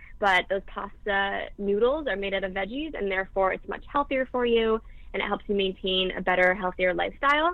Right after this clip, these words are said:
And, um, I try to, you know, create daily inspiration to keep people uplifted and positive about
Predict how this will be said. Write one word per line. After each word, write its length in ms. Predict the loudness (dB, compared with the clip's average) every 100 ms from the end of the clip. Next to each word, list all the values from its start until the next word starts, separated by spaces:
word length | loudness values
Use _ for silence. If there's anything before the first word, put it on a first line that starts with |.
| -2 -18 -18 0
And, 380 | 2 2 0 -4 -2
um, 320 | -2 -2 -4
I 180 | -4 -4 -6
try 120 | -8
to, 80 | -8 -10 -14
you 80 | -12
know, 60 | -12
create 340 | -2 0 2
daily 260 | 4 4 2
inspiration 560 | -2 4 4 4 0
to 80 | -6 -4
keep 140 | -6
people 360 | -4 2 2 2 -4 -6 -2
uplifted 600 | -2 2 0 4 4 4
and 140 | 0
positive 540 | 2 2 4 2 2 0
about 220 | 0